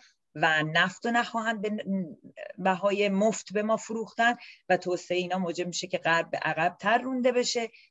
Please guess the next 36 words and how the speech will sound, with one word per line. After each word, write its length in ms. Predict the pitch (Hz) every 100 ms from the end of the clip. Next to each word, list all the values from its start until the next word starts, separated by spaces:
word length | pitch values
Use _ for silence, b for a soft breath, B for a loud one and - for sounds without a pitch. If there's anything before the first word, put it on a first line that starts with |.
| _ _
توسعه 320 | 175 180 180
اقتصادی 520 | 175 165 - 165 175
ما 180 | 170 214
رو 80 | 240
کاهش 440 | 214 214 208 -
می‌دن، 260 | 202 208 208
اقتصاد 520 | 180 - 147 165 190
ما 180 | 190 220
رو 220 | 247 220 -
م-، 240 | 185 180
راکد 560 | 110 160 190 190 202 190
تر 200 | 202 214
می‌کنن 420 | 214 - 254 277 B B B _
و، 360 | 185 180 180 -
اه، 240 | 180 160 156
به 160 | 180
ویژه 240 | 202 190 185
به 80 |
خاطر 540 | 175 156 175 175 160 147 - 117 -
انرژی 480 | 175 160 147 156 185
و 40 |
اوپک 460 | 143 156 190 190 180
و 40 |
مسائل 520 | 170 147 - 160 165
نفتی 400 | 160 156 - 233
که 200 | - 208 B B _
چگونه، 580 | 180 160 160 170 170 -
اه، 360 | 156 147 139 135
در 340 | 135 139 139
واقع 200 | 139 147
حکومت، 520 | 160 208 - 147 147 160 160 B B _
اه، 240 | 156 151 143
پهلوی 440 | 143 139 143 139
رو 60 | 151
سرنگون 580 | 147 143 131 127 139 139
کردن." 520 | - 62 - -